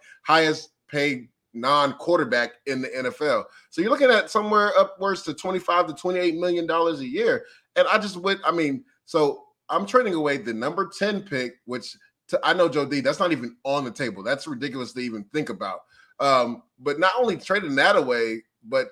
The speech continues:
also having to pay a guy twenty-five to twenty-eight million that has an injury, injury history. Now, granted, I love Deebo. I love the mentality he brings.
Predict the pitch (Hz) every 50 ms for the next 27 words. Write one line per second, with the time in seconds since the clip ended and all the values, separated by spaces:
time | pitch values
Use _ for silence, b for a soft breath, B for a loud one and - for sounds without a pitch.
0 | _ _ - 143 165 185 - 185 160 165 170 160 135 117 104 - - 143 143 147
1 | 147 135 113 123 135 143 135 120 - - 135 135 143 139 120 - 135 135 139 131
2 | 120 107 - 135 131 131 127 120 113 113 120 123 127 127 120 - b b b b
3 | b b 143 151 160 165 147 147 - 139 165 156 139 127 127 - _ _ - 175
4 | 175 147 135 117 113 117 113 - 117 107 104 107 117 120 117 110 107 101 - -
5 | 143 147 131 110 - - _ _ _ _ _ _ _ _ - 135 131 131 139 139
6 | 120 104 104 110 104 90 95 92 85 - - 117 120 113 107 113 117 120 110 117
7 | 113 113 107 101 101 - 127 123 123 123 120 117 120 110 113 113 101 98 101 113
8 | 120 123 127 127 117 -